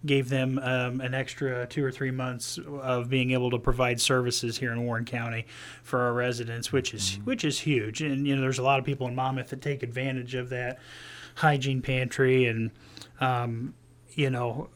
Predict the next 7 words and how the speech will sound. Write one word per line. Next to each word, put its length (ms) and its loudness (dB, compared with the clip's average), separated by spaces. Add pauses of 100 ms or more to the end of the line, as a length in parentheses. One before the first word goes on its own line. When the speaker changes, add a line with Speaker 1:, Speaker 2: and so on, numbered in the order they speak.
Speaker 1:
uh, 220 -8
again, 720 4
uh, 340 -8
fire 280 6
department. 480 4 (320)
Um, 340 0
we, 400 6